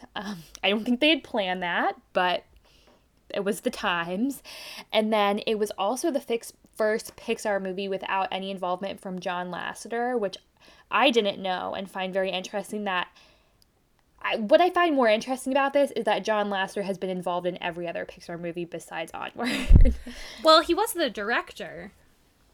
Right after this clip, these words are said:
Speaker 2: like, the C E O of Pixar.
Speaker 1: True.
Speaker 2: So I think maybe
Speaker 1: But
Speaker 2: it
Speaker 1: yeah.
Speaker 2: just means, it doesn't mean direct involvement, just, like, since he's left Pixar, maybe.
Speaker 1: Yeah.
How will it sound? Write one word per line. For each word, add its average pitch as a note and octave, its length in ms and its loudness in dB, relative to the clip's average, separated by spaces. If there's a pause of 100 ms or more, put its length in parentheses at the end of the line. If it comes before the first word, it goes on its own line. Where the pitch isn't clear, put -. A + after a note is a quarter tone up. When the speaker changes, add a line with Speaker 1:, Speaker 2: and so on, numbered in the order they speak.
(140)
Speaker 2:
like, A#3 280 -4
the G#3+ 360 -2 (240)
C A#3 340 -4
E A#3 60 2
O G3 320 -2 (360)
of G#3 240 -8
Pixar. E3+ 440 -16 (420)
Speaker 1:
True. G3+ 540 -6 (1120)
Speaker 2:
So D4 140 2
I C#4 80 6
think C#4+ 200 0
maybe D#4+ 280 4
Speaker 1:
But D4 80 2
Speaker 2:
it - 20 0
Speaker 1:
yeah. C#4+ 140 4
Speaker 2:
just D4+ 180 -4
means, C4+ 360 -4
it C4 60 -8
doesn't C#4+ 180 0
mean C4 120 -2
direct A#3+ 280 -4
involvement, A3 400 -4
just, B3 180 -10
like, A3 160 -8
since A3+ 240 -10
he's G#3+ 240 -10
left G3+ 480 -12 (220)
Pixar, F#3 340 -14
maybe. D3+ 440 -14
Speaker 1:
Yeah. G3+ 520 -4